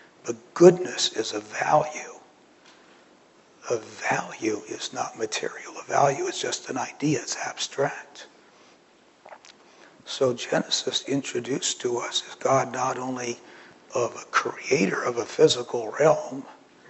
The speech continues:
but also one who's saying that the physical realm is valuable. It is divine, even though it's physical.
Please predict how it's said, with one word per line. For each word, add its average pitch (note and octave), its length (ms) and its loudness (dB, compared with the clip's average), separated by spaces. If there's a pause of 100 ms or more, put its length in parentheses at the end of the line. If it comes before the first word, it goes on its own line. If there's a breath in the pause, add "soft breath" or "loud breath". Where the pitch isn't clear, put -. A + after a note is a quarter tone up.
(400 loud breath)
but - 160 -4
also C#3 400 6
one D3 320 4
who's C#3 300 -8
saying D#3+ 580 -2 (540 loud breath)
that - 220 -4
the B2+ 100 -8
physical D3 640 2
realm C3 500 6 (240)
is D3 600 6 (540)
valuable. - 1080 -2 (1040)
It C3 220 2
is B2 320 0
divine, C3 880 0
even C#3 340 2
though C3+ 180 4
it's C#3 140 -4
physical. - 720 -4